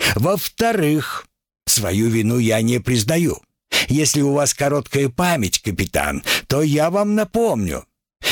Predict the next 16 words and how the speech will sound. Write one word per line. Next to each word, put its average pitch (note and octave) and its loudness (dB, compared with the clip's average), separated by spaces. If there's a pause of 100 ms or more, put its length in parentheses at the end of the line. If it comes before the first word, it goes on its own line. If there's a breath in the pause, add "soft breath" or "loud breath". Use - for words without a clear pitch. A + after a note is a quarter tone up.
Не A#2+ 0
далее, A2 2
как A#2 -2
вчера B2 -2
вечером, C3+ 0
я B2+ 2
убеждал B2+ 0
рыцаря-сенатора, B2 0 (160 loud breath)
что - -2
его D3 0
сыну F#3 0
лучше E3 0
вернуться E3 0
в D3+ -2
Академию D3+ 2
Армедиуса, D3 0